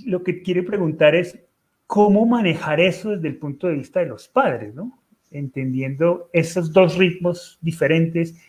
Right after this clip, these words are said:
esas dos intensidades diferentes, desde el adolescente que quiere seguir siendo adolescente, pero pues se le fue a alguien muy importante, al proceso de los padres, que obviamente es mucho más intenso, mucho más,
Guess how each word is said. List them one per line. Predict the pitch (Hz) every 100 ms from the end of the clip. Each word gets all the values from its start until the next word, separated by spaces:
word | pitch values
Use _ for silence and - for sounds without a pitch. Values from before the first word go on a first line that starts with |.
| _ _ _
esas | 156 147 175
dos | 170 175
intensidades | 190 190 185 160 - 139 131 151 165
diferentes, | 165 160 131 160 160 160 110
desde | 117 120
el | 123
adolescente | 120 120 123 131 165 180
que | 180
quiere | 147 160
seguir | 156 135
siendo | 127 160 165
adolescente, | 165 143 143 131 165
pero | 160 131
pues | - - - _
se | -
le | 123
fue | 117 135
a |
alguien | 139 156
muy | 160
importante, | 156 147 139 123 117 185 - _ _ _ _ _ _
al | - 131 127
proceso | 131 131 135 127 -
de | 151
los | 143
padres, | - 127 123 139
que | 135
obviamente | 127 135 139 135 143 -
es | 139 -
mucho | 160 156 - 160
más | 151 151 151
intenso, | 160 160 160 156 151
mucho | 160 147 143 147
más, | 147 143 -